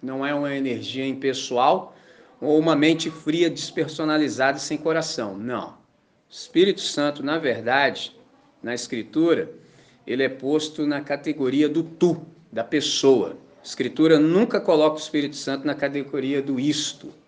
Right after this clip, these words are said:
Então, há, no entanto, aqui no nosso país, muita confusão a respeito, por exemplo, inclusive, no âmbito evangélico, nesse sentido. Não que a gente afirme, por exemplo, de modo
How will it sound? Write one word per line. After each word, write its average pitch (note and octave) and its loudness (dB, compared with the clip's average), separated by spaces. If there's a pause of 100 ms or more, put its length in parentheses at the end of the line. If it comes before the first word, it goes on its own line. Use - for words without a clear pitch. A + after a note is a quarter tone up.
(460)
Então, G#3 4
há, A#3 6
no A#3+ 4
entanto, E3 2
aqui C#3 -4
no D3+ 0
nosso C#3+ -4
país, C3 -4
muita G#3 -4
confusão C#3+ -4
a C#3 -2
respeito, B2+ -6
por F3+ 0
exemplo, D3 0
inclusive, F3+ 0 (540)
no B2+ 0
âmbito C3+ 2
evangélico, B2+ -2 (960)
nesse D3 2
sentido. G#2 -6 (720)
Não F#3+ 2
que A#3+ 2
a A3 6
gente F3+ 0
afirme, D3 -2
por C#3 -6
exemplo, B2 -6
de - -16
modo A#2+ -6